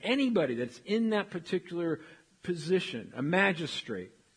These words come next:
And, and we see an example in, in First Kings twenty. Ahab was talking, uh, to God and asking him, "Who's gonna take care of things?" And,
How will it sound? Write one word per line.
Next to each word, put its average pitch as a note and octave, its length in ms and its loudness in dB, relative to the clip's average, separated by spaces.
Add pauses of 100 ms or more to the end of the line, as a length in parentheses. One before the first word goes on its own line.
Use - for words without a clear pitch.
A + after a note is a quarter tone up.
(580)
And, C#3+ 140 0
and D#3 180 0
we D#3+ 100 2
see F#3+ 280 4
an C#3 200 4
example C3+ 600 2
in, A#2 140 0
in A#2+ 140 -2
First B2+ 360 -4
Kings D#3 340 -2
twenty. D3 320 -2
Ahab C3 380 2
was G#2+ 180 -8
talking, B2 460 -2 (360)
uh, A2+ 220 -4
to A2+ 160 -8
God C#3 420 4
and A#2+ 600 -4
asking C#3 320 -2
him, A#2+ 100 0
"Who's E3 180 4
gonna D3+ 160 0
take C#3+ 220 0
care F#3+ 220 8
of D#3 140 4
things?" A#2+ 400 -2
And, A#2+ 160 -2